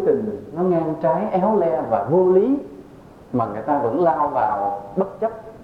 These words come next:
bất chấp danh dự, bất chấp sự nghiệp, bất chấp tương lai hết? Là tại vì như vậy. Tại vì tình yêu luôn luôn nó mạnh hơn lý trí. Nói là con tim có những lý lẽ mà lý trí không hiểu nổi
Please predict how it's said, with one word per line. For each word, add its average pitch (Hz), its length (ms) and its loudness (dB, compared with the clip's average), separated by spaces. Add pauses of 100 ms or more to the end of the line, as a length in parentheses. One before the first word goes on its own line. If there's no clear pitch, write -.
(180)
bất 208 240 -4
chấp 226 200 -2
danh 151 240 0
dự, 107 340 2 (520)
bất 190 280 -4
chấp 220 120 0 (120)
sự 110 160 -2
nghiệp, 104 240 0 (160)
bất 190 240 -2
chấp 202 180 -2
tương 139 220 0
lai 135 140 -2
hết? 139 200 -10 (1000)
Là 107 80 -10
tại 101 220 -4
vì 101 160 -2
như 110 140 -2
vậy. 104 140 -4 (320)
Tại 110 140 0
vì 107 160 -2
tình 107 240 -2
yêu 147 440 2
luôn 143 140 0
luôn 139 140 2
nó 151 60 0
mạnh 117 320 -4
hơn 139 140 -6
lý 151 80 -4
trí. 160 160 2
Nói 180 200 2
là 143 80 -4 (100)
con 156 200 0
tim 165 360 2 (160)
có 190 160 2
những 160 180 0
lý 208 160 2
lẽ 113 380 0 (120)
mà 110 100 0
lý 123 240 2
trí 180 120 2
không 143 300 -2
hiểu 107 140 0
nổi 107 260 2